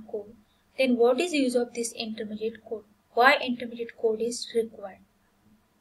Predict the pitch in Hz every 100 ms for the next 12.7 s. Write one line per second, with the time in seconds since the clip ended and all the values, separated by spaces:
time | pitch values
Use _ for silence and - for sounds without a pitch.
0 | _ _ _ _ _ _ _ _ _ _
1 | _ _ - 294 294 285 247 247 - _
2 | - - 277 - 285 262 262 - - 277
3 | 311 294 269 240 226 226 - 220 220 220
4 | 208 208 208 220 269 - - 208 214 -
5 | 269 269 247 220 220 220 - 196 196 220
6 | 269 247 208 190 185 - _ _ _ _
7 | _ _ 233 269 302 311 - 240 254 233
8 | 233 226 - - 220 208 214 - _ _
9 | _ 226 220 - 262 254 247 - _ _
10 | 247 254 - - 233 233 247 247 262 277
11 | - 226 240 - 214 208 233 233 226 220
12 | 254 247 277 247 - -